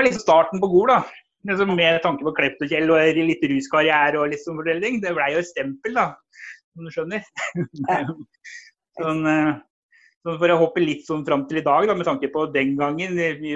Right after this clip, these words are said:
Speaker 1: på åttitallet, børjen på nittitallet, så var jeg liksom sånn der, eh, da var jeg Klepp og Kjell, liksom. Da var jeg, det liksom, <laughs> meg politiet kom til hver gang.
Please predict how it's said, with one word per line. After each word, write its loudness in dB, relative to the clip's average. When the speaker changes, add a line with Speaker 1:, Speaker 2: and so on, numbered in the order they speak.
Speaker 1:
på -2
åttitallet, -2
børjen -4
på -6
nittitallet, -4
så -8
var -4
jeg -6
liksom -12
sånn -8
der, -6
eh, -10
da -4
var 0
jeg 0
Klepp -4
og -10
Kjell, -2
liksom. -6
Da -2
var -6
jeg, -6
det -8
liksom, -6
<laughs> -2
meg -2
politiet -4
kom -8
til -12
hver -8
gang. -14